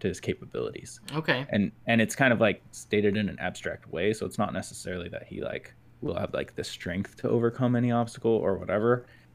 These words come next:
Speaker 1: Um, it's kind of just, like, it's, like, who he was designed to be is kind of the end-all, be-all. And, and so,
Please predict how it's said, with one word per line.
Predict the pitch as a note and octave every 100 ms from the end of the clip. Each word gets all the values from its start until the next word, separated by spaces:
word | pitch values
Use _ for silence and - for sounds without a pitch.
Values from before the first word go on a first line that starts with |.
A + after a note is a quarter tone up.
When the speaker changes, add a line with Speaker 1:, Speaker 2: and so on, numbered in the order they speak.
| -
Speaker 1:
Um, | G2+ F#2 D#2+ F#2 - -
it's | -
kind | - G#2 F#2+
of | F#2+
just, | F#2 -
like, | F#2 - - - - - -
it's, | G#2+ - -
like, | F2+ -
who | - G2 G2 F#2 E2+ -
he | - F#2 F2+
was | F2+ F#2 - - -
designed | - F#2 F2 F2+ F#2
to | -
be | F2+ - F#2 A#2 B2+ - -
is | - F#2+ - - - - - - -
kind | - -
of | F#2
the | - -
end-all, | F#2 G2 F#2 F2+
be-all. | F#2+ G2+ A2 A#2+ - - - - - - - -
And, | G#2+ G#2 G#2+ G#2 - _ _
and | B2 A#2+
so, | - A#2 A2 G#2